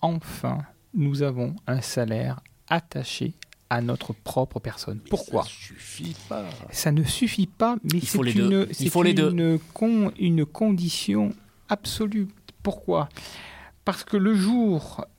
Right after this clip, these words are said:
Speaker 1: euh, aujourd'hui, c'est le chantage
Speaker 2: C'est
Speaker 1: à
Speaker 2: le
Speaker 1: l'emploi.
Speaker 2: chantage à l'argent, c'est le,
Speaker 1: C'est
Speaker 2: le
Speaker 1: le chantage.
Speaker 2: chantage au
Speaker 1: Et on ne peut
Speaker 2: réfrigérateur,
Speaker 1: pas en
Speaker 2: c'est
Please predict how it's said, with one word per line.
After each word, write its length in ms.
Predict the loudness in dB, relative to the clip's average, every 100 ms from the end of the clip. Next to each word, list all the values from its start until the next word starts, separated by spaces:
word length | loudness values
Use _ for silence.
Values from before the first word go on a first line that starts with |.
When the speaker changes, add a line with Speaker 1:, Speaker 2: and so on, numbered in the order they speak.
| -14
Speaker 1:
euh, 160 | -14 -6 0
aujourd'hui, 720 | 2 2 0 -2 -2 -4 -6 -12 -20 -20 -20 -10
c'est 200 | -2 0
le 100 | 0
chantage 840 | 2 0 0 0 0 0 -4 -8 -12 -18 -20 -14 -4
Speaker 2:
C'est 80 | 0
Speaker 1:
à 80 | 0
Speaker 2:
le 20 | 0
Speaker 1:
l'emploi. 220 | -2 0
Speaker 2:
chantage 180 | 0 0
à 20 |
l'argent, 460 | -2 -2 -2 -2 -2
c'est 140 | -4
le, 280 | -4 -4 -6 -10
Speaker 1:
C'est 160 | -4 0
Speaker 2:
le 60 |
Speaker 1:
le 60 | 0
chantage. 540 | 2 0 2 4 2
Speaker 2:
chantage 40 | 2
au 320 | -2 0 0
Speaker 1:
Et 180 | 2 4
on 100 | 2
ne 40 |
peut 120 | 2 2
Speaker 2:
réfrigérateur, 80 |
Speaker 1:
pas 80 | 2
en 40 |
Speaker 2:
c'est 60 | 2